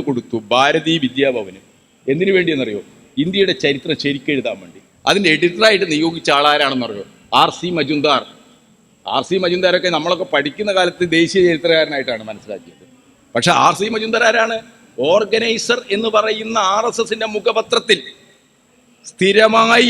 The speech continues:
എഴുതിക്കൂടെ, അതിൻ്റെ കോളമിസ്റ്റ് ആയിരുന്നു ആർ സി മജുംദാർ. ആ ആർ സി മജുംദാർ എഡിറ്ററായിട്ട് ആദ്യം ഇറക്കിയ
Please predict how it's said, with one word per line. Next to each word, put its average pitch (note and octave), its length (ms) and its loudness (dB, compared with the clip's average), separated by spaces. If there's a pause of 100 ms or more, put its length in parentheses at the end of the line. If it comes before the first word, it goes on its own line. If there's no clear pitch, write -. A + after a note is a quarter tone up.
എഴുതിക്കൂടെ, G#3+ 380 2
അതിൻ്റെ G3+ 280 -2
കോളമിസ്റ്റ് F#3+ 480 2
ആയിരുന്നു - 260 -6 (240)
ആർ B2+ 140 -2
സി A#2+ 100 -6 (480)
മജുംദാർ. A#2 380 -2 (100)
ആ - 20 4 (200)
ആർ F#3 180 0
സി G#3+ 100 -8 (120)
മജുംദാർ D3 440 0
എഡിറ്ററായിട്ട് B2 640 -4 (460)
ആദ്യം F#3+ 340 2
ഇറക്കിയ E3 300 0